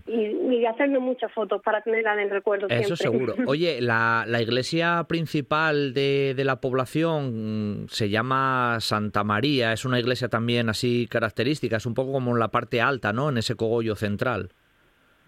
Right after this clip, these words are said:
Speaker 1: Sí, sí, eh, ya en la invasión de los Reyes Cató-, bueno, ya la conquista de los Reyes Católicos, disculpa, la hacen en la parte antigua de la ciudad, el edificio más alto, que es la Colegiata Santa María la Mayor.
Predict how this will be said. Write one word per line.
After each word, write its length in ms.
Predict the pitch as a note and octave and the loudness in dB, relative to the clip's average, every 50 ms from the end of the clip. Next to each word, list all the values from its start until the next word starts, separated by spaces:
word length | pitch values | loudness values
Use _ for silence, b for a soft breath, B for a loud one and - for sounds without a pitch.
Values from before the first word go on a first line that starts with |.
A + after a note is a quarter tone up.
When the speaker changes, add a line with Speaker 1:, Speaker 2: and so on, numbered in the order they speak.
| F#3+ G#3+ - - - - - | -20 -20 -20 -20 -16 -4 -2
Speaker 1:
Sí, 220 | D#4+ D#4+ D4+ C4+ - - | 0 0 0 -2 -2 -2
sí, 80 | C#4+ C#4+ C4 C4 B3 | -2 -2 0 0 2
eh, 320 | A#3 A3+ A3+ A3 A3 G#3 | 2 2 2 2 0 0
ya 220 | A3 B3 B3+ C4 C4+ C4+ C4+ C4+ | 2 2 2 2 2 0 -4 -4
en 160 | B3 A#3 A3 | -4 -2 -2
la 80 | A3 G#3+ | -2 -2
invasión 400 | G#3+ G#3 G#3 G3+ - - A#3+ B3 | -2 -2 -2 -4 -2 -2 -2 0
de 80 | B3+ | 0
los 100 | C4 A#3 | 0 0
Reyes 220 | G#3 G#3+ A3+ A#3 - | -2 -2 -2 -4 -4
Cató-, 320 | - C4+ B3+ - D4+ D4+ - | -4 -6 -4 -4 -6 -4 -2
bueno, 160 | C4 A3+ G#3+ | -2 -2 0
ya 160 | G3 A#3+ A#3+ | 0 0 0
la 120 | A#3+ C4 | 0 0
conquista 520 | B3 A3+ A3 A3 - C#4+ C#4 C#4+ - B3 A3 | -2 -2 -4 -2 -2 -4 -6 -2 -2 -2 0
de 80 | G3+ | 0
los 140 | G3 G3 G3 | 0 0 0
Reyes 180 | G3+ A3 A#3+ A#3+ - | 0 0 -2 -2 -4
Católicos, 480 | C4 A#3+ - C#4 C4+ C#4+ C#4 C4+ B3 A3 | -6 -4 -2 0 0 0 0 -2 -2 -2
disculpa, 400 | A3+ - - C4 B3+ - C#4+ C#4 B B B B B B B B B - | -2 -4 -4 -6 -4 -4 -8 -10 B B B B B B B B B -2
la 680 | - B3 A#3+ A#3+ A#3 A3 G#3+ G#3+ G#3 G#3 G3+ G3 G3 G3 - - - | 0 2 4 4 4 2 2 0 0 0 2 2 2 2 0 0 0
hacen 400 | B3 C#4 C4 - - C#4 B3 A3 | 0 0 0 -2 -2 0 0 0
en 180 | G#3 G3+ G3+ | 0 0 0
la 120 | G3 G3 F#3+ | 0 0 0
parte 300 | - A#3+ A#3+ A#3+ - C4+ | 2 0 -2 0 0 -2
antigua 320 | C4 B3+ - C4 C4+ C4+ | -2 -2 -2 -2 0 0
de 60 | C4+ | 0
la 160 | C4+ C#4 C#4 C#4 - | 0 0 -2 -2 -2
ciudad, 240 | D#4 D4+ D#4 E4+ F#4+ G#4+ - _ _ _ _ _ - | -2 0 0 0 -2 -4 -8 _ _ _ _ _ -2
el 140 | C4+ A#3+ A#3+ | 0 0 0
edificio 500 | A3+ A3 G#3+ - - B3+ A#3+ - C#4 C4+ | 0 -2 -6 -6 -6 -6 -2 0 0 0
más 180 | C#4 C#4+ B3+ C4+ | 2 0 0 0
alto, 320 | D#4 D#4+ D#4 - E4+ E4+ - | 0 -2 0 0 -2 -2 0
que 80 | - C4 | 0 -2
es 80 | B3 | 0
la 120 | C4 B3+ B3 | 0 -2 0
Colegiata 520 | C4 A#3+ A#3 A3+ A3+ - A#3+ A#3+ - C#4 - | 0 0 0 -2 -2 -4 -4 -4 -4 -6 -6
Santa 240 | - B3 A3+ A3+ G#3 | -4 -4 -2 -2 0
María 320 | G#3+ G#3+ G#3+ A3 A#3+ B3+ | 0 0 0 2 2 0
la 80 | A#3+ A3 | 0 -2
Mayor. 340 | G#3 G3 G3 G3 G3+ - | -2 -2 -2 -2 -4 -4